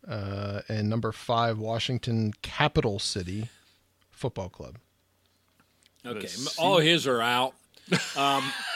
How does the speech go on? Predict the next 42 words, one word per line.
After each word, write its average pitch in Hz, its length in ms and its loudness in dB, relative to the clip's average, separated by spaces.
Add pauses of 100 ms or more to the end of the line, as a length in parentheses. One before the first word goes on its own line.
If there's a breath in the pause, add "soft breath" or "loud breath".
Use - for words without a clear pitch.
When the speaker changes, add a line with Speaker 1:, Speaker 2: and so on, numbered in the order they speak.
Speaker 2:
<laughs> - 80 12 (3500 loud breath)
the 220 100 2
Generals. 180 720 8
I 175 80 6
mean, 214 120 12
that's 233 160 8
where 208 200 8
Herschel 185 400 8
Walker 180 380 10
went 151 180 6
in 151 60 -4
the 151 100 0
old 165 220 6
failed 165 340 8
U 170 160 6
S 156 160 4
F 156 180 0
L, 175 200 6
correct? 135 420 -2 (580 loud breath)
Speaker 3:
I 135 80 0
think 151 260 -6
you're 127 140 -4
right. 185 320 -4
Speaker 2:
Wasn't 147 200 -2
Speaker 3:
Yeah. 160 80 4
Speaker 2:
that 156 60 0
Speaker 3:
The - 80 2
Speaker 2:
the 139 40 2
Speaker 3:
New 143 80 6
Speaker 2:
Washington 156 160 8 (220)
Speaker 3:
Jersey 156 180 6
Speaker 2:
Generals? 160 220 8
Speaker 3:
Generals, 151 400 2
not 135 220 4
Washington, 110 800 2
New 110 80 -4
Speaker 2:
Oh, 175 100 8
that's 185 140 10
right. 185 100 10
Speaker 3:
Jersey. 160 180 6
Speaker 2:
Yeah, 151 280 8
right. 139 340 0